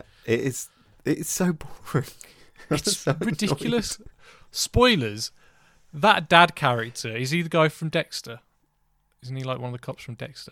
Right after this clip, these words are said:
Speaker 2: But anyway,
Speaker 1: Oh, mate.
Speaker 2: um, he
Speaker 1: Yeah,
Speaker 2: gets his
Speaker 1: okay.
Speaker 2: arm ripped off in one scene, like,
Speaker 1: Yeah.
Speaker 2: bitten off.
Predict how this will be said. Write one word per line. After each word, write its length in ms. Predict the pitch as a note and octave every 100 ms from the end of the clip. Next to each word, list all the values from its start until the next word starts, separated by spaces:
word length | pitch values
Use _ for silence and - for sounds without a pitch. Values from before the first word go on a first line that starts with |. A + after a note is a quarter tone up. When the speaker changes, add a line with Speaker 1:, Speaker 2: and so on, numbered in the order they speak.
| _ -
Speaker 2:
But 80 | C3
anyway, 200 | A#2+ A#2+
Speaker 1:
Oh, 40 |
mate. 180 | A#2 A#2 - -
Speaker 2:
um, 240 | B2 A#2+ A2+ _ _ _ _ _ _ _ -
he 120 | G#3
Speaker 1:
Yeah, 40 | B3
Speaker 2:
gets 200 | C4 A3+
his 140 | G#3+
Speaker 1:
okay. 60 | G#3
Speaker 2:
arm 160 | A3+ F3
ripped 280 | C#3 - C#3
off 180 | B2 C3+
in 120 | C3
one 200 | C3+ C#3
scene, 480 | - D3+ A#2 G2+ A2
like, 180 | A2+ A#2
Speaker 1:
Yeah. 80 | A2
Speaker 2:
bitten 220 | C#3 C#3
off. 440 | B2 F#2 - -